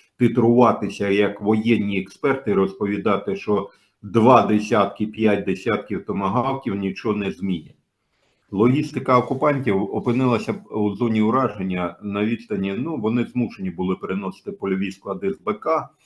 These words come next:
відповідно, з іншої інфраструктури на відстань більше ста кілометрів. А що це таке, пане Олександр? Це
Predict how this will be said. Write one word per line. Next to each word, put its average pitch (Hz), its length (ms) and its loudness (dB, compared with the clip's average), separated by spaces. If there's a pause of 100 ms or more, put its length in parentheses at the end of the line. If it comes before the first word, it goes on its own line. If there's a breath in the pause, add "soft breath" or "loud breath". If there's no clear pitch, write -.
(380 soft breath)
відповідно, 107 840 2 (180)
з - 180 -16
іншої 107 380 0
інфраструктури 117 720 -4
на 107 120 2
відстань 107 420 -2
більше 107 260 -4
ста 95 260 -4
кілометрів. 92 840 -4 (580)
А 95 120 -6
що 110 160 -4
це 101 180 -6
таке, 92 340 -4
пане 82 280 -10
Олександр? 82 500 -12
Це 107 460 0